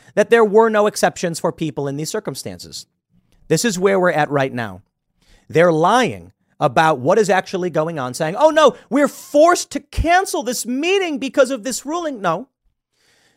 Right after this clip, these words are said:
The ruling specifically said the only thing you couldn't do was bar people's speech. Is, it actually exempted them. It said,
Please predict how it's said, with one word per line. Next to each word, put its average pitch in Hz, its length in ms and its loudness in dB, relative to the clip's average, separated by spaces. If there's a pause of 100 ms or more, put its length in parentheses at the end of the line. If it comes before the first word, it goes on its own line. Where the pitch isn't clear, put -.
(120)
The 214 120 2
ruling 311 360 2
specifically 233 680 -2
said 147 500 -2 (280)
the 175 200 2
only 330 260 4
thing 302 280 -4
you 247 100 -2
couldn't 220 420 0
do 170 460 2 (200)
was 165 240 2
bar 185 440 4
people's 165 440 -6
speech. - 640 -6 (580)
Is, 208 160 4
it 190 440 0
actually 254 440 2
exempted 190 680 0
them. 101 300 -8
It - 140 -6
said, 196 200 0